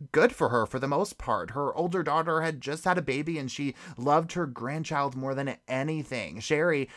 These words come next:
had just gotten engaged, too, and she was looking forward to that wedding, obviously. But, you know, sometimes looking at someone's life from the outside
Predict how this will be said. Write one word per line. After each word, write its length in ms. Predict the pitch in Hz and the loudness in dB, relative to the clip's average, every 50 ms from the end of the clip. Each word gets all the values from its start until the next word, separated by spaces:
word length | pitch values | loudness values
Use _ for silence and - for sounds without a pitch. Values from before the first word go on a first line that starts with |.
| - - | -16 -4
had 260 | - 143 139 139 135 | 0 2 2 2 2
just 180 | 123 139 135 - | 0 -4 -2 2
gotten 240 | 156 151 135 127 151 | 2 2 2 2 0
engaged, 760 | 143 135 117 104 110 120 127 156 156 117 - - - - - | 0 0 0 0 -2 -2 0 0 0 -2 -4 -8 -12 -12 -8
too, 320 | - 147 147 147 123 95 | -6 -4 -2 -2 -2 -4
and 120 | 95 110 117 | -6 -8 -8
she 220 | - - 147 147 | -6 -6 -4 -4
was 300 | 143 143 135 113 - 87 - | -4 -4 -6 -6 -10 -12 -8
looking 360 | 127 127 131 - - 127 120 | -4 -4 -4 -4 -4 -4 -4
forward 400 | 110 - 131 123 120 117 117 110 | -4 -2 -2 0 0 0 0 0
to 140 | - 117 104 | -2 -4 -4
that 380 | 95 98 104 110 120 - - | 2 6 6 8 8 6 4
wedding, 340 | 107 113 110 107 101 98 104 - - _ - | 2 2 2 4 2 0 -2 -4 -4 _ 6
obviously. 880 | 113 123 127 120 110 107 85 82 - - - - 65 58 52 50 - - - - - - - - - | 6 6 6 6 2 -2 -6 -6 -6 -8 -10 -10 -10 -10 -10 -10 -12 -12 -14 -16 -16 -16 -16 -14 2
But, 260 | - 202 214 - - - | 4 4 4 4 2 0
you 140 | 165 202 | 0 2
know, 140 | 208 208 196 180 | 4 4 4 2
sometimes 540 | - - 226 240 240 233 233 233 202 165 | 2 4 4 4 4 4 4 2 2 2
looking 260 | 160 160 160 165 165 160 | 0 0 0 0 -2 -4
at 100 | 131 117 | -4 -4
someone's 320 | - 143 135 131 127 117 | -4 -4 -4 -4 -4 -2
life 160 | 127 127 123 | 0 -2 0
from 140 | - 127 123 | 0 -2 -2
the 140 | 123 123 - - | -2 -2 0 0
outside 580 | 143 147 143 - - - 147 139 131 123 110 | 2 2 2 0 -2 0 2 2 2 0 -2